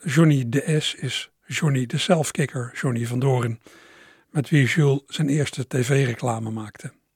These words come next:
De eerste van een reeks waarin ook Legner, Pearl Opticien,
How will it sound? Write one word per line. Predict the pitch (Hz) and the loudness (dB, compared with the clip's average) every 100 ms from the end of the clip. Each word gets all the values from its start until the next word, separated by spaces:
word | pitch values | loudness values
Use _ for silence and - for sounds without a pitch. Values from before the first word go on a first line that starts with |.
| _ | _
De | - | -2
eerste | 131 147 - | 0 0 0
van | 131 131 | 0 2
een | 123 | 2
reeks | 117 160 - - | 0 -4 -6 -4
waarin | 135 127 | -2 0
ook | 123 120 - _ _ _ _ | 0 -2 -6 _ _ _ _
Legner, | 135 123 - - 151 156 _ _ _ _ _ | -4 -2 -2 -2 -2 -2 _ _ _ _ _
Pearl | - 147 147 165 | 4 6 6 4
Opticien, | - 147 - 139 - 143 147 156 | 0 -8 -8 -6 -2 -2 -2 -6